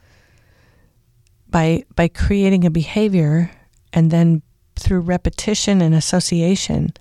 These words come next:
a dog can come to comprehend a word behavior pairing. That's really what sit is, right? Here's this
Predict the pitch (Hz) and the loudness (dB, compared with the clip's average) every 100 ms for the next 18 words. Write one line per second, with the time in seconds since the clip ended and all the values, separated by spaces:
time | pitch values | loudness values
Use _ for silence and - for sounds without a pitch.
0 | _ _ _ _ - 165 202 220 - - | _ _ _ _ -4 2 2 2 -2 -4
1 | 233 277 - 170 165 160 - - 170 170 | -2 -2 -2 0 0 0 -4 -4 -2 0
2 | 160 170 160 151 170 175 165 170 143 160 | 0 2 0 0 0 0 -2 -2 0 0
3 | 151 151 - 233 190 - 143 - - - | -2 -2 -4 -2 -4 -6 -12 -20 -18 -6
4 | 226 202 208 190 160 - - - - - | -4 0 0 0 0 -2 -4 -4 -4 -6
5 | 131 - - _ _ _ 185 208 _ _ | -6 -8 -16 _ _ _ -4 -4 _ _
6 | _ _ _ _ - 185 185 - 226 | _ _ _ _ -8 -4 -2 -2 -6